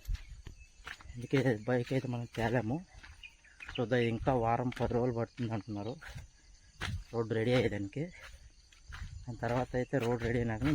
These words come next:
మళ్ళీ పాపని జీవనాన్ని తోడుకొని రావాలి. ప్రస్తుతానికైతే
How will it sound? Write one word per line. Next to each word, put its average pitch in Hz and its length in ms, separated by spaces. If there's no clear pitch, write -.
మళ్ళీ 110 200
పాపని 117 340
జీవనాన్ని 113 420
తోడుకొని 117 420
రావాలి. 101 280
ప్రస్తుతానికైతే 127 720